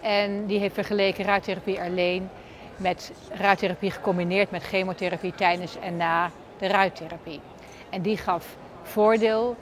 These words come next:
vooral voor de vrouwen met stadium drie ziekte of met een sereuze, eh, histologie. Maar omdat intussen natuurlijk de afgelopen jaren de resultaten bekend zijn geworden van het moleculair genetisch onderzoek van endometriumcarcinoom, waarbij er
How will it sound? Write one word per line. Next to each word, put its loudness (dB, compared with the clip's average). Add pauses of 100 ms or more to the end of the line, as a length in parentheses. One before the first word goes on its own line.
vooral 2
voor -2
de 0
vrouwen 2
met -4
stadium 2
drie 2
ziekte -4 (360)
of 0
met -2
een -4
sereuze, 0 (340)
eh, -6
histologie. -2 (540)
Maar 2
omdat 0
intussen 0
natuurlijk 0
de -2
afgelopen 0
jaren 2 (400)
de -2
resultaten 4
bekend 0
zijn -2
geworden 0
van -4
het -4
moleculair 0
genetisch -6
onderzoek 0
van -4 (180)
endometriumcarcinoom, -4
waarbij 2
er -2